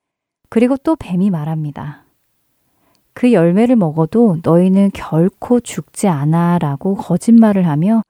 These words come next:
이렇게 덧붙입니다. "하나님이 너희에게 그렇게 말씀하신 것은 너희가 그것을 먹으면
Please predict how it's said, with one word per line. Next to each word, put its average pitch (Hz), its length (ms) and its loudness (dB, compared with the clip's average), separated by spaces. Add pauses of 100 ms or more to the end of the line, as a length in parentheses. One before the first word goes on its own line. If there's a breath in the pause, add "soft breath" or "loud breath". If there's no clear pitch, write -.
(140)
이렇게 160 640 -4
덧붙입니다. 143 1000 -4 (640)
"하나님이 247 760 2
너희에게 190 440 0
그렇게 190 340 -2
말씀하신 180 580 -2
것은 151 480 -2 (240)
너희가 220 380 2
그것을 247 420 -2
먹으면 175 720 0